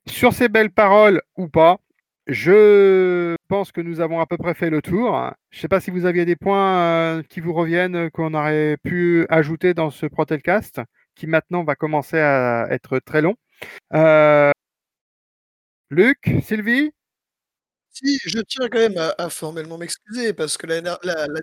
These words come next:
Speaker 2: à la der-, au dernier Protelcast, je me suis quand même un peu engagé à ce que le Protelcast suivant arrive rapidement. Bon, c'était il y a deux mois. Bon. <laughs>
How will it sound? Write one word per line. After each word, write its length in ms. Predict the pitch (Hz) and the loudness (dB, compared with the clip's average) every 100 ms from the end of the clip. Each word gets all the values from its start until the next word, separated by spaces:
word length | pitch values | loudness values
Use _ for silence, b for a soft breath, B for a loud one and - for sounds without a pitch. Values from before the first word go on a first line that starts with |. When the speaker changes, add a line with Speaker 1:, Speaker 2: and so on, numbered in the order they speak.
| _ | _
Speaker 2:
à 120 | - 196 | -6 -2
la 140 | 202 | -2
der-, 460 | 180 180 208 190 156 | -4 -6 -4 -4 -6
au 80 | |
dernier 300 | 175 208 214 | -6 -6 -6
Protelcast, 760 | 208 175 170 170 - 165 143 - | -10 -12 -10 -12 -8 -8 -8 -12
je 160 | - 151 | -12 -12
me 160 | 151 | -14
suis 300 | 151 - 156 | -14 -14 -14
quand 100 | 151 | -12
même 180 | 143 151 | -10 -8
un 120 | 151 | -10
peu 120 | - 156 | -6 -4
engagé 600 | 156 160 151 175 170 147 | -4 -4 -4 -2 0 -2
à 60 | |
ce 160 | 147 - | -4 -8
que 140 | - | -8
le 320 | 170 139 147 151 | -6 -6 -8 -12
Protelcast 680 | - 175 170 - 202 - | -14 -12 -10 -6 -6 -6
suivant 380 | - 175 180 185 | -12 -8 -4 -2
arrive 300 | 151 143 156 | -4 -6 -8
rapidement. 640 | 143 165 214 190 240 226 180 B B B _ | -6 -6 -6 -4 -2 -2 -4 B B B _
Bon, 580 | 117 131 208 214 185 135 _ _ _ _ _ _ | _ -4 0 0 0 -6 _ _ _ _ _ _
c'était 360 | - - 123 147 | -20 -16 -10 -6
il 60 | |
y 20 | |
a 80 | 165 | -2
deux 100 | 202 | 0
mois. 640 | 233 247 240 214 175 135 - | 4 4 4 4 2 -4 -2
Bon. 280 | 180 220 202 | 0 0 -2
<laughs> 1160 | - - - 1077 - 906 880 906 - - 240 269 | -6 -6 -6 -6 -12 -10 -10 -10 -14 -14 -14 -16